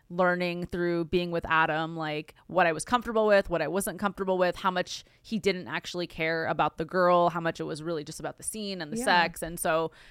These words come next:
Speaker 1: now I don't get jealous. But with Adam, it's like, now we're back in that place for him 'cause now
Speaker 2: Mm-hmm.
Speaker 1: we're sort of opening it up for me to work with other men
Speaker 2: Right.
Speaker 1: within, like, the bounds of our relationship.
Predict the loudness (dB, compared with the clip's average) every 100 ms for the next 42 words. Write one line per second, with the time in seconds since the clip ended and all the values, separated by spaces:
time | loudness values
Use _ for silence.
0 | -20 _ 4 4 4 2 0 0 4 4
1 | 4 2 0 2 4 6 4 0 -4 -6
2 | -6 -2 2 2 0 -4 -8 2 2 2
3 | -4 -4 -4 -8 -6 -10 -6 -6 -6 -8
4 | -10 -6 -4 -2 0 0 -2 -2 -2 -2
5 | -6 -6 -8 -8 -8 -8 -10 -10 -10 -10
6 | -8 -8 -8 -6 -6 -6 -6 -4 -4 -6
7 | -6 -6 -4 -6 -12 -12 0 2 4 2
8 | -2 -4 -6 -6 -6 -4 -4 -4 -4 -4
9 | -2 -2 -2 -4 0 2 0